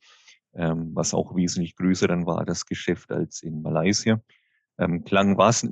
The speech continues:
wahnsinnig spannend und passte auch eben relativ gut auch, äh, zu meiner Familie. Meine Frau ist gebürtig aus Brasilien. Und da haben wir uns dann gleich dafür entschieden, nach einem kurzen Aufenthalt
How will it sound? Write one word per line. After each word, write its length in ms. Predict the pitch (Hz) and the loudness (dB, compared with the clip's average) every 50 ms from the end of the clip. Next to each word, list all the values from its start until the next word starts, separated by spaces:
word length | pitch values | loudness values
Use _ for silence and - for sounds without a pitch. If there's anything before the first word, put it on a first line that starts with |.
| 87 | 2
wahnsinnig 480 | 92 101 117 127 - 127 120 110 101 - | 4 4 4 4 2 2 2 2 2 0
spannend 560 | - - - 95 98 110 127 127 120 113 104 | -2 0 2 4 4 4 4 2 2 2 4
und 340 | 104 101 104 95 - - - | 4 4 2 2 -2 -6 -12
passte 460 | - - 110 113 - - - - - | -8 -4 -2 0 0 0 -2 -2 -2
auch 220 | - 107 110 - | 0 0 0 0
eben 280 | - 101 107 107 117 110 | 0 -2 0 2 2 2
relativ 540 | 98 95 98 113 117 - - - 110 113 - _ | 4 4 4 2 2 0 -2 -4 -4 -4 -6 _
gut 180 | - 113 120 - | -12 -10 -8 -6
auch, 360 | - - 95 107 113 - - | -4 0 2 0 0 0 -4
äh, 340 | - - 98 92 92 - - 80 85 - - _ _ | -8 -6 -6 -4 -4 -4 -6 -8 -10 -12 -14 _ _
zu 160 | - - - | -4 0 4
meiner 300 | 117 107 98 101 101 104 | 4 6 6 8 6 6
Familie. 600 | 107 - 107 95 92 95 101 107 113 123 127 123 | 6 4 4 4 4 2 0 -2 -2 0 2 2
Meine 300 | 120 110 101 101 101 98 | 2 2 2 2 0 0
Frau 340 | 98 - - 90 92 98 101 | 0 -2 0 0 2 2 2
ist 400 | 101 - - - - - - - _ | 0 0 -4 -10 -14 -18 -20 -10 _
gebürtig 580 | - 101 - - 104 104 - - 107 104 - 98 | -4 -2 0 2 0 0 2 0 -2 -2 -2 -4
aus 200 | 101 98 - - | -4 -4 -4 -4
Brasilien. 720 | - 95 90 - - - 110 117 127 131 131 135 131 131 - _ _ _ _ _ _ _ _ _ _ - _ _ _ _ _ - | -4 -4 -4 -4 -4 -8 -6 -4 -2 0 2 2 2 0 -2 _ _ _ _ _ _ _ _ _ _ -20 _ _ _ _ _ 4
Und 400 | 98 98 98 92 95 - - - | 6 6 6 4 2 -2 -2 -2
da 120 | 92 80 | 0 0
haben 120 | 87 92 95 | 2 2 4
wir 120 | 98 98 | 4 4
uns 160 | 92 - - | 2 2 2
dann 420 | - 95 90 90 92 90 90 92 - | 2 4 4 4 4 2 0 -2 -2
gleich 340 | - 92 92 113 131 - - | 2 4 6 6 4 4 2
dafür 340 | 120 110 - - 120 113 104 | 0 0 0 0 2 2 4
entschieden, 500 | 104 98 - - 104 104 107 107 110 98 | 4 2 0 0 0 0 0 0 0 0
nach 180 | 98 95 87 | 0 0 0
einem 240 | 98 95 92 92 - | 0 -4 -4 -4 0
kurzen 440 | - - 123 - - - - 117 101 | 2 4 4 4 2 0 0 2 2
Aufenthalt 720 | 85 92 98 101 - 107 101 95 - 95 95 95 95 - | 4 2 2 2 2 0 0 2 2 0 0 0 -2 -4